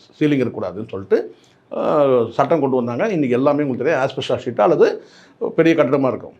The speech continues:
அதே மாதிரி சினிமா தியேட்டர்ல வந்து பார்த்தீங்கன்னா, உங்களுக்கு வந்து ஆயிரத்தி தொள்ளாயிரத்தி எழுபத்தி ஏழுல, ஆம், தியோடர் நகர் சொல்லிட்டு ஒரு தூத்துக்குடியில, அங்க வந்து பார்த்தீங்கன்னா, உங்களுக்கு வந்து, ஆ, டென்ட் கொட்டை, அதாவது டூரிங் பேக்கேஜ் வந்து எரிஞ்சு போச்சுங்க.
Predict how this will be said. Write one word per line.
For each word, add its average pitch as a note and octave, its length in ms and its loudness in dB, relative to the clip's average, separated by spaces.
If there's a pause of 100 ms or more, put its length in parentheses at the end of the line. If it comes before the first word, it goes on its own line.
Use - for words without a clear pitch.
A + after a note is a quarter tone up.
(320)
அதே C#3 100 4
மாதிரி F3+ 180 0
சினிமா C4 360 4
தியேட்டர்ல F3+ 500 4
வந்து D#3 120 -4
பார்த்தீங்கன்னா, D3 340 -2
உங்களுக்கு A#2+ 440 -6
வந்து G#2+ 560 -10
ஆயிரத்தி D3+ 240 0
தொள்ளாயிரத்தி B2 300 -2
எழுபத்தி E3 440 0
ஏழுல, C3+ 440 -2 (440)
ஆம், C3+ 800 -2
தியோடர் G3+ 280 2
நகர் D3 240 -2
சொல்லிட்டு F#3+ 260 -8
ஒரு C#3+ 240 -2
தூத்துக்குடியில, C#3+ 440 -2 (260)
அங்க F#3+ 260 0
வந்து G#3+ 180 -2
பார்த்தீங்கன்னா, G#3+ 380 -4
உங்களுக்கு F3+ 140 -4
வந்து, D#3 580 2 (320)
ஆ, A2 180 -12 (100)
டென்ட் B3 260 2
கொட்டை, C3 240 0
அதாவது C#3+ 180 2
டூரிங் A3+ 160 0
பேக்கேஜ் D#3+ 340 -4
வந்து C3+ 400 -10 (100)
எரிஞ்சு - 20 -4
போச்சுங்க. D3+ 560 -2